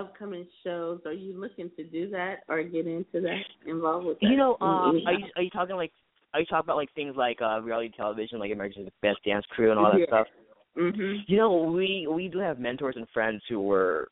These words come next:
Speaker 2: who've been part of the show, uh, like, A-, America's Best Dan-, Best Dance Crew. Um, you know, I, I know people who are in So You Think You Can Dance. Um, personally, like, I don't know if that would fit in our schedule. <laughs> Um,
Speaker 1: <laughs>
Speaker 2: especially with, you know, with me, I have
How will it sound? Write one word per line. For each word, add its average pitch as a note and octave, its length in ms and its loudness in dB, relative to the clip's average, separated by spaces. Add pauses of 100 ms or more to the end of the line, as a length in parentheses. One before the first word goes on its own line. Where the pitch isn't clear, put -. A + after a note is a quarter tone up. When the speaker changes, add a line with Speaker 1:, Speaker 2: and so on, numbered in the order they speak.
Speaker 2:
who've C3+ 180 2
been A#2 120 2
part A#2+ 220 2
of G#2 40 -8
the G#2+ 80 -6 (120)
show, D#2+ 280 0 (640)
uh, G#2 200 4
like, G#2 120 0
A-, A2 180 2
America's G#2+ 340 -2
Best G#2 280 -2
Dan-, G2 240 0
Best G#2+ 180 2
Dance G#2 240 -2
Crew. G2 360 2 (420)
Um, G#2 540 6
you A2+ 140 0
know, G2+ 60 2
I, G#2+ 80 4 (140)
I A2 80 4
know A2+ 220 6 (100)
people G#2+ 220 -8
who G2+ 140 -8
are G2+ 80 2
in F#2 140 -6
So G#2 60 -8
You G#2+ 140 -4
Think G2+ 200 -14
You F#2+ 120 -8
Can G2 100 -4
Dance. G2+ 240 -2 (600)
Um, G#2+ 420 6 (460)
personally, A#3 640 2 (220)
like, C#3 160 4 (100)
I C#3 60 4
don't E3 120 -2
know D#3+ 80 2
if - 60 -4
that D#3 100 2
would C3+ 200 -4
fit D#3 120 0
in C3 100 -4
our A2 100 -6
schedule. B3 500 0 (340)
<laughs> G#3 260 -2 (400)
Um, D3 120 2 (100)
Speaker 1:
<laughs> D3 100 -4
Speaker 2:
especially F#3 760 -4
with, E3 120 -12 (100)
you F3 120 -14
know, C#3+ 140 -4
with C#3+ 180 -6
me, C#3+ 320 -4
I B2 140 0
have B2 80 -4